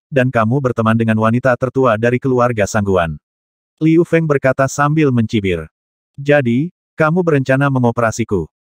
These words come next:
Han Chonger tidak terkejut mereka mengatakan ini dan menghunus pedangnya. "Tuan, saya akan melarikan diri sebentar lagi."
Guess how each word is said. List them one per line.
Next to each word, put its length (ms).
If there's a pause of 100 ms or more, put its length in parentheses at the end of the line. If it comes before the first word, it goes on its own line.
(240)
Han 160
Chonger 240
tidak 240
terkejut 400
mereka 320
mengatakan 480
ini 320
dan 240
menghunus 400
pedangnya. 480 (480)
"Tuan, 480 (160)
saya 400
akan 240
melarikan 400
diri 200
sebentar 440
lagi." 400